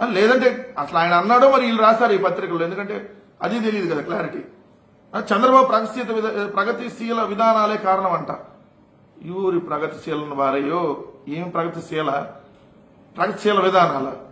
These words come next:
కట్టింది జగన్మోహన్ రెడ్డి గారి హయాంలో. అయ్యా, జగన్మోహన్ రెడ్డి గారు ఏదైతే ఈ గ్రీన్కోకు సంబంధించి జగన్మోహన్ రెడ్డి గారు ఉన్నప్పుడు వచ్చింది. ఆ కేంద్ర మంత్రి తెలుసుకోవాలి. మీలాంటి వాళ్ళందరూ కేంద్ర మంత్రులుగా ఉంటే ఈ దేశం ఇంకా ఎట్లాంటి పరిస్థితుల్లోకి వెళ్ళిపోయింది అంటానికి ఇది ఒక ఉదాహరణ. అదిరిపోయే వార్త.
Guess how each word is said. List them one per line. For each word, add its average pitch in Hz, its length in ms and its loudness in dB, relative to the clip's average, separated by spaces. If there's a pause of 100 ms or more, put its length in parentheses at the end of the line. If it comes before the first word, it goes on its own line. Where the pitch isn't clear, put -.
(480)
కట్టింది 190 320 0
జగన్మోహన్ 202 400 0
రెడ్డి 175 160 0
గారి 165 140 2
హయాంలో. 151 280 -2
అయ్యా, 147 160 2
జగన్మోహన్ 185 500 0
రెడ్డి 170 160 -2
గారు 165 360 0 (340)
ఏదైతే 180 680 0 (200)
ఈ 160 60 -6
గ్రీన్కోకు 196 440 0
సంబంధించి 175 440 0
జగన్మోహన్ 175 320 2
రెడ్డి 170 160 -2
గారు 160 100 2
ఉన్నప్పుడు 170 340 -2
వచ్చింది. 160 520 -6 (320)
ఆ - 120 -20
కేంద్ర 196 240 2
మంత్రి 190 240 0
తెలుసుకోవాలి. 185 560 0
మీలాంటి 175 300 0
వాళ్ళందరూ 180 360 2
కేంద్ర 175 240 0
మంత్రులుగా 165 400 -2
ఉంటే 160 440 -6 (200)
ఈ 147 60 -2
దేశం 185 300 4
ఇంకా 151 580 0 (280)
ఎట్లాంటి 190 300 2
పరిస్థితుల్లోకి 185 420 2
వెళ్ళిపోయింది 165 360 0
అంటానికి 160 260 -4
ఇది 165 100 2
ఒక 139 60 0
ఉదాహరణ. 156 260 2 (500)
అదిరిపోయే 202 560 2
వార్త. 151 460 2